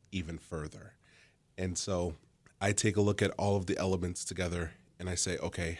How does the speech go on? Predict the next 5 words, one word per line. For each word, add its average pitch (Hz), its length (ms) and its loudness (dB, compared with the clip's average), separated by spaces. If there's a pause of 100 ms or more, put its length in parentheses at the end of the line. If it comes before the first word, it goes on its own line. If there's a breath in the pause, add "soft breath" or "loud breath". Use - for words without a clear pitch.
how 95 160 -2
do 107 160 0
I, 87 400 -6 (720 soft breath)
one, 98 380 0 (280)
contrast, 123 920 -2